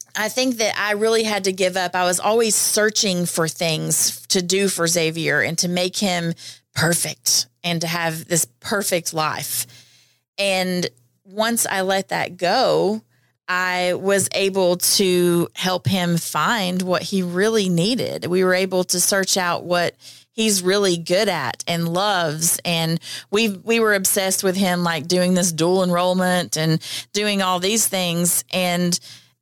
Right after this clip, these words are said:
it turned out to be a complete disaster for us because he wasn't able to do what he truly loves and be able to do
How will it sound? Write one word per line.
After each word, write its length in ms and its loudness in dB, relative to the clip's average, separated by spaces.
it 280 -4
turned 280 0
out 160 -2
to 80 -6
be 80 0
a 60 0
complete 360 -2
disaster 560 -2
for 260 0
us 300 2
because 800 -2
he 240 2
wasn't 300 0
able 240 0
to 120 -2
do 220 0
what 200 0
he 200 -2
truly 540 0
loves 840 0
and 160 -2
be 120 2
able 200 0
to 140 0
do 360 0